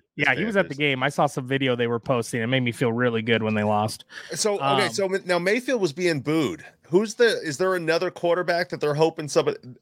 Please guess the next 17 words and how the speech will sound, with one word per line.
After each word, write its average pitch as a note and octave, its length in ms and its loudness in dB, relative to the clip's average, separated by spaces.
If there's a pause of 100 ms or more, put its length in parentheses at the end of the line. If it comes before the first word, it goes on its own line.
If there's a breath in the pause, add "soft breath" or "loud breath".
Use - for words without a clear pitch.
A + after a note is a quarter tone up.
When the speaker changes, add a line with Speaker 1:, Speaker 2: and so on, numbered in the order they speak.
(140)
Speaker 2:
plays C#3+ 420 0
instead C3 300 2
of A2+ 60 -2
Mayfield? D#3 640 -2 (140)
'Cause, C3+ 100 -4
I D3 40 0
mean, D3 140 2
that, - 180 -2 (720 loud breath)
that, C3+ 360 -2 (300)
when D#3+ 140 0
the D#3+ 60 4
entire F#3 280 0
stadium E3 380 0
boos C#3 340 0
your C#3+ 80 -6
quarterback G#2+ 760 2
because A#2 640 0